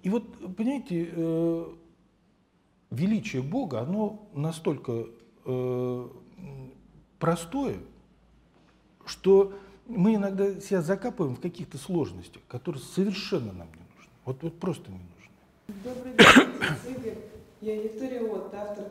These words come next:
Speaker 2: проекта "Россия, моя страна", член экспертного совета по культуре молодежного парламента при Государственной Думе.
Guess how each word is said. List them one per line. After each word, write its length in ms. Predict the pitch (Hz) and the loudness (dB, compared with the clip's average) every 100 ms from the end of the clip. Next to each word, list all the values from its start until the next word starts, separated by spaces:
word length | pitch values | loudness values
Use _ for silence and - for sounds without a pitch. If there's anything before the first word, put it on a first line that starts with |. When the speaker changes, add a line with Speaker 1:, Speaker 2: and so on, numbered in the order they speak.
| - | -10
Speaker 2:
проекта 380 | 220 240 - | -8 -8 -8
"Россия, 400 | 185 185 - 233 | -6 -6 -6 -8
моя 180 | 196 196 | -8 -10
страна", 440 | - - 214 196 165 | -12 -14 -14 -10 -12
член 320 | - 226 196 | -8 -8 -8
экспертного 460 | - 220 208 196 185 | -12 -12 -12 -10 -10
совета 340 | 208 247 254 | -8 -10 -10
по 160 | - 175 | -14 -16
культуре 380 | 185 208 240 | -14 -10 -8
молодежного 520 | 202 185 180 220 214 190 | -8 -8 -6 -6 -6 -10
парламента 640 | 196 196 185 165 160 165 | -10 -10 -8 -8 -10 -14
при 180 | 165 170 | -12 -14
Государственной 680 | - - 196 196 190 185 180 | -14 -14 -12 -12 -12 -12 -10
Думе. 280 | 185 160 | -12 -12